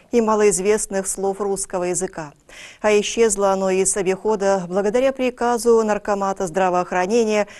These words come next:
от двадцать второго мая тысяча девятьсот двадцатого года, которым ликвидировались общины сестёр милосердия и упразднялось слово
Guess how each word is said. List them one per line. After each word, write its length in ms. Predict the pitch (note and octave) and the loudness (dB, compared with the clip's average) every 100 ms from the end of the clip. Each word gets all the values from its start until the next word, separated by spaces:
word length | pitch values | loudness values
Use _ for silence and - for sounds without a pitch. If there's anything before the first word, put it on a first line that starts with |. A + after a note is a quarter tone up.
| - - - | -20 -20 0
от 200 | A#3+ G#3+ | 2 2
двадцать 380 | A#3+ C#4+ C4+ - | 0 0 -4 -4
второго 420 | C4+ B3 A#3+ A#3+ | 0 2 4 2
мая 340 | A3+ A#3+ A#3+ | 2 0 0
тысяча 340 | A3+ A3+ G#3+ A3 | -2 -6 -4 -4
девятьсот 480 | G#3+ G#3 G#3 A3 | 0 0 0 -2
двадцатого 680 | G3 G3+ G3+ - F#3 F3+ G3 | 0 0 0 0 -2 0 -2
года, 340 | G#3 G#3+ D#3 C#3 - - - | 0 -4 -4 -14 -20 -20 -4
которым 440 | - G#3 G#3+ G3+ | -2 2 2 2
ликвидировались 840 | G3 G#3 G#3 F3+ G#3 G3+ F#3 F#3+ - | 2 0 -2 2 2 4 2 2 2
общины 580 | G#3 G3 - G#3+ G3+ | 0 0 -2 0 0
сестёр 440 | E3+ F3+ - F3+ F3 | 0 -2 -2 0 0
милосердия 840 | E3+ E3+ E3+ A#3+ A#3 F#3+ G#3 G3+ - - | 0 0 0 2 2 4 2 2 -4 -6
и 100 | D4 | -2
упразднялось 840 | D#4 C#4+ B3 A#3+ A3 A3+ A3+ A3 - | 0 0 2 2 2 0 2 0 -2
слово 680 | A3+ - G3 B3 C4+ F3+ D#3 | -6 -4 0 2 4 2 -2